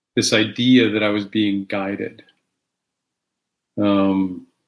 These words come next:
you know, Gabor Mate writes about how, you know, the body stores, stores trauma, and wherever it's,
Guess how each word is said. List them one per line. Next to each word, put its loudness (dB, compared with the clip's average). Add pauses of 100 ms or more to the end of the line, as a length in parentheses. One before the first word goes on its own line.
(320)
you -2
know, -2
Gabor 2
Mate 2
writes -2
about -2
how, -2 (440)
you 0
know, 0 (520)
the -4
body 4
stores, 0 (640)
stores 0
trauma, 0
and -2
wherever 0
it's, -10